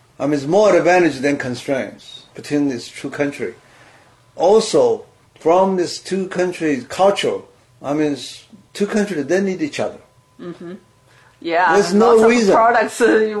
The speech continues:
Speaker 2: we are
Speaker 1: They're
Speaker 2: using.
Speaker 1: serious.
Speaker 2: <laughs>
Speaker 1: I think they just talk, you know,
Speaker 2: <laughs>
Speaker 1: bit-, totally just a political talk. And when you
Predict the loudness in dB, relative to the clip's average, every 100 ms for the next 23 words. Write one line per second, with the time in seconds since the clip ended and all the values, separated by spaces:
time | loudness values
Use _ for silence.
0 | 0 2 2 2 2 2 4 4 4 2
1 | -2 0 2 2 0 0 -2 2 2 4
2 | 4 2 0 -6 -4 -4 -4 -8 -8 -8
3 | -4 -2 0 2 0 2 2 2 -12 _
4 | _ _ -10 2 4 6 4 2 0 -2
5 | 0 0 0 -6 -10 -2 2 2 0 -4
6 | -2 0 0 -2 -12 -20 _ _ _ _
7 | _ -2 0 0 -4 -8 -16 _ _ _
8 | 0 4 4 4 2 -2